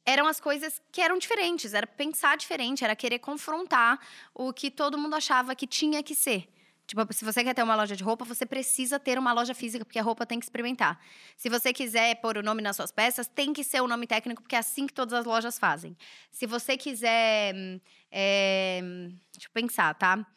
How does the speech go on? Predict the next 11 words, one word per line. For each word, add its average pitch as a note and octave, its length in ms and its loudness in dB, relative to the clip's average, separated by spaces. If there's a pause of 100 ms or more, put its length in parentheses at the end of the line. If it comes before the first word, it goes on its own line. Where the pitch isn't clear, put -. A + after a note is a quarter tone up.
(340)
Mas G#3+ 320 0
se - 260 -6
você C#4 380 -4
quiser, A3+ 1120 -2
sei A#3+ 200 -8
lá, F#3+ 260 -4 (440)
ter C#4 200 4
uma C#4+ 140 4
empresa B3 380 2
de A3+ 80 0
educação, A#3+ 680 2